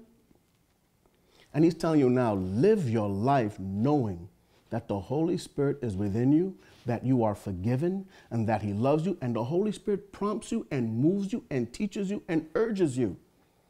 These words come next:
The Holy Spirit, as Je-, as, as the Lord God, Jesus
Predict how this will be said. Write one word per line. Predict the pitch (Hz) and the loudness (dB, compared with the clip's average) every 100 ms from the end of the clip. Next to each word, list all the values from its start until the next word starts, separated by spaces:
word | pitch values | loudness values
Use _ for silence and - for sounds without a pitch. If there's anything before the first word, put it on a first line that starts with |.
| _ _ _ | _ _ _
The | 160 | 0
Holy | 143 208 214 | 4 2 2
Spirit, | - - - 226 175 - | -2 -8 0 4 4 4
as | 165 143 | 2 2
Je-, | 123 165 190 | 0 -2 2
as, | 165 135 113 - | 2 2 0 2
as | 160 | 4
the | 139 | 6
Lord | 170 190 156 | 6 4 4
God, | 185 185 135 | 4 2 2
Jesus | 185 175 | 0 0